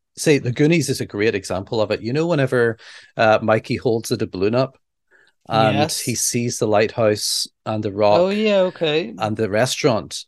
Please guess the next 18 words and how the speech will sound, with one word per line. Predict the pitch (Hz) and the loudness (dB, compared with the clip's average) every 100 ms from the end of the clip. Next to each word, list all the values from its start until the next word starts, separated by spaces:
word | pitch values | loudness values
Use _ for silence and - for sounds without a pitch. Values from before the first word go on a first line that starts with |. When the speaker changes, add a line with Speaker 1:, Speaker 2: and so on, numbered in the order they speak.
| _ | _
Speaker 1:
and | 117 | -6
he | 113 | -6
says, | - 123 110 107 - | -2 0 0 -2 -6
see, | - 143 135 131 - _ _ _ - | -4 0 0 -4 -16 _ _ _ 0
that | 135 180 - - | 2 2 -2 -10
trope | - 127 131 - | -4 0 0 0
is | - 131 | -4 -2
in | 110 | -2
a | |
lot | 107 101 110 110 | -4 0 2 2
of | 117 104 | 0 -6
movies. | 95 95 107 101 - | -6 -4 -4 -6 -8
And | 107 | -8
what | 110 143 | 0 0
it | 127 | 0
means | 110 117 120 | -4 -4 -4
is | 113 104 | -4 -4
that | - 87 | -4 -6